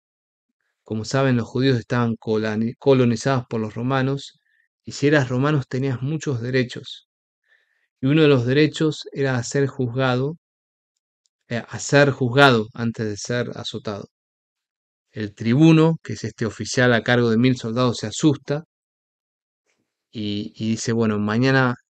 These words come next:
te voy a hacer comparecer para ver por qué te acusan". O sea que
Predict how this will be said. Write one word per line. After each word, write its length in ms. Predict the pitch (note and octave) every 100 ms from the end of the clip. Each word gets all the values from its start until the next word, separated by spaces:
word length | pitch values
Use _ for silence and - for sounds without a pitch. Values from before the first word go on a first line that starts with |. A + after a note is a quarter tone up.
| _
te 80 | A2+
voy 160 | A2+ A#2
a 140 | A2+
hacer 280 | G#2+ A#2 A2+
comparecer 840 | A2+ G#2+ - G#2+ G#2+ - B2+ A2 -
para 200 | G#2+ A2
ver 180 | B2 B2
por 180 | G#2+ G#2
qué 140 | A#2
te 100 | A2+
acusan". 420 | G2+ G#2+ - A2
O 1040 | - _ _ _ _ _ _ _ _ _ -
sea 180 | A2
que 380 | - G#2 G2+ B2+